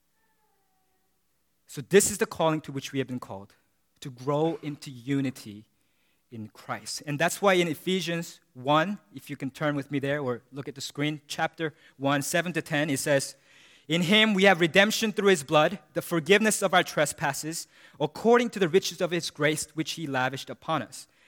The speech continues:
in all wisdom and insight, making known to us the mystery of his will, according to his purpose which he set forth in Christ as a plan for the fullness of time." Now, this is important right here. "To unite all things in him,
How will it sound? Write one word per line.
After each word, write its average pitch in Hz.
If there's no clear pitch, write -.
in 135
all 165
wisdom 143
and 147
insight, 135
making 143
known 175
to 123
us 110
the 120
mystery 117
of 110
his 123
will, 131
according 196
to 202
his 180
purpose 170
which 143
he 170
set 175
forth 170
in 165
Christ 151
as 139
a 143
plan 147
for 147
the 131
fullness 175
of 117
time." 107
Now, 107
this 139
is 131
important 123
right 131
here. 123
"To -
unite 160
all 202
things 170
in 135
him, 123